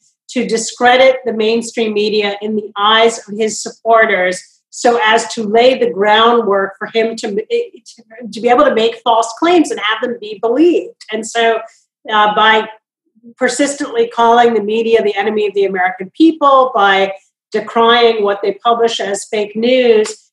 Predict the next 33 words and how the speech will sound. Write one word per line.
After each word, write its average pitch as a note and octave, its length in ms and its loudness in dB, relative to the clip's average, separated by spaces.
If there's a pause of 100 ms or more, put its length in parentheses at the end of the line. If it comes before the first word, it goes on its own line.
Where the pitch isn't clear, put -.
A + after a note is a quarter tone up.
he B3 220 -2
managed B3 480 0
to - 80 -8
convince D#4+ 420 -2
a C#4 60 -4
significant A#3 840 -2
segment A3 400 -2
of G#3+ 80 -2
the G#3+ 60 -8
pub-, G#3+ 420 -4 (300)
population B3 840 0
not A#3+ 380 2
to - 100 -6
believe B3 480 -6
what G#3+ 220 -4
they A3+ 280 -2 (120)
read A3+ 240 -2
in A#3 80 2
the - 80 -4
pages A3+ 320 0
of G#3 60 -18
the G3+ 60 -6
Washington G#3+ 480 -4
Post A#3 220 -2
and G3+ 100 -10
the G3 60 -2
New G#3 80 -6
York A3+ 220 -6 (100)
Times D4 260 -4
or G#3 60 -10
see A#3+ 260 -6
on, G#3+ 220 2 (800)
uh, G#3 300 4